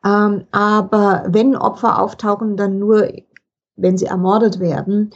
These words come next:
äh, aber deren Familien so gut wie gar nicht. Äh, und die Opfer, wie gesagt, nur während der Attentate, nicht als Personen selbst. Sie, sie kommen den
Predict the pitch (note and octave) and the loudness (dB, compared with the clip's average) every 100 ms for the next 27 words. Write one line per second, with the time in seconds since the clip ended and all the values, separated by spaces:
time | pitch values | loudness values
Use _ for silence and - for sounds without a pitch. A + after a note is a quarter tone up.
0 | _ _ - F#3+ F#3 F3+ F#3+ F#3+ G3+ F#3+ | _ _ -2 0 2 0 2 2 0 0
1 | F#3+ G3 G#3+ G3 G#3 G#3 F#3+ G3 G3 - | 2 4 2 4 2 0 -2 -4 -4 -2
2 | F#3 F#3+ G3+ G#3 F3+ A3+ A3+ - - - | -2 0 0 0 0 0 0 -4 -14 -12
3 | - G3 F#3+ F#3 - G3 - F#3+ G#3 F#3+ | -4 0 2 2 0 0 2 0 0 0
4 | F#3 F#3 F3+ E3+ _ G3 G3 F3 F#3+ F#3 | -2 -2 -2 -2 _ 0 2 4 2 0
5 | F#3 E3+ - - - F#3 F#3 F3+ F3+ F#3 | -4 -4 -6 -6 -6 -4 -4 -4 -4 -4
6 | F#3 F#3 - - E3 - F#3 E3+ F3+ F3+ | -2 -2 -4 -6 -6 -2 0 2 4 4
7 | E3+ E3 G2+ - - - - _ - G3+ | 2 0 -2 -4 -10 -16 -20 _ -6 0
8 | F3+ - - A3 G#3 G3 F#3+ F#3 F3+ | 0 0 0 2 2 2 2 2 0